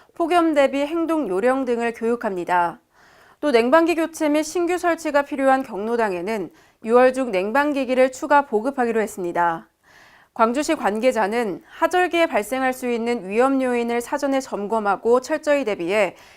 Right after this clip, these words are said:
시민 모두가 안심하고 시원한 여름을 보낼 수 있도록 최선을 다하겠다고 말했습니다. 국토교통부와 한국철도공사가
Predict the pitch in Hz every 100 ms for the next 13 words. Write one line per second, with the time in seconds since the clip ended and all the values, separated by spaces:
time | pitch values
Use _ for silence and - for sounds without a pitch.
0 | _ - 330 320 302 185 185 240 254 233
1 | 175 202 277 254 240 254 262 320 294 285
2 | 185 202 214 214 196 220 247 233 202 202
3 | 190 226 247 - 311 302 277 277 - 185
4 | 220 226 208 185 220 196 202 208 180 170
5 | 170 165 208 _ _ _ _ _ _ _
6 | _ _ _ _ _ _ _ _ _ _
7 | _ _ _ _ _ - 247 330 311 330
8 | 330 294 294 302 349 339 349 - 320 294
9 | 285 240 208 208 - 220 180